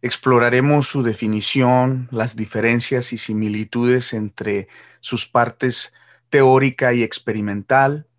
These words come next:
los temas y problemas más importantes en este momento. Describiremos también cómo es el trabajo, el, el ambiente laboral de una persona que se dedica a la física de partículas.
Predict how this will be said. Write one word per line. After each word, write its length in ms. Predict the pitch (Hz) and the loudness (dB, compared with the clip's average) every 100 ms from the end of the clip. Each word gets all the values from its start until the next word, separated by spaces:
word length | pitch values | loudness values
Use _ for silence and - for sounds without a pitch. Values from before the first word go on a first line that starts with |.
| _ _ _ - _ _ | _ _ _ -20 _ _
los 200 | 131 131 | -2 0
temas 460 | 160 160 175 160 165 | 2 4 2 0 -2
y 140 | 143 | -2
problemas 500 | - 117 123 139 143 | -2 0 2 2 2
más 220 | 139 131 | 0 0
importantes 1000 | 143 135 113 - 120 139 135 147 - - - | -2 -2 -6 0 0 0 -2 -8 -8 -12 -8
en 160 | 113 | -4
este 240 | 113 - 113 | -4 -4 -6
momento. 600 | 110 113 131 131 160 - _ _ _ _ _ _ _ | -2 0 0 -2 -8 -12 _ _ _ _ _ _ _
Describiremos 760 | 123 - 127 120 123 135 143 | -6 -2 0 2 2 2 0
también 500 | 131 117 127 131 - | 0 2 2 0 -4
cómo 380 | - 170 202 151 | 2 4 6 4
es 180 | 143 131 | 2 0
el 160 | 147 135 | -2 -2
trabajo, 680 | 117 107 110 120 160 208 - | 0 2 2 0 -6 -10 -12
el, 240 | 113 110 - | -12 -12 -10
el 160 | 113 | -6
ambiente 480 | 107 110 120 120 135 | -2 0 2 2 0
laboral 680 | 127 110 107 107 110 135 151 _ _ _ | 0 0 -2 -4 -2 -2 -4 _ _ _
de 120 | 120 | -2
una 260 | 117 120 120 | 2 0 0
persona 520 | 117 - 123 123 123 | -2 -2 0 0 -2
que 100 | 123 | -6
se 180 | - 104 | -8 -6
dedica 640 | 101 98 156 180 135 107 - | -6 -4 -6 -4 -6 -6 -6
a 100 | 110 | -6
la 140 | 101 | -4
física 400 | - 110 113 107 | -6 -8 -8 -8
de 100 | 104 | -8
partículas. 840 | 113 90 - 123 - - 120 - | -10 -14 -6 -6 -8 -18 -20 -20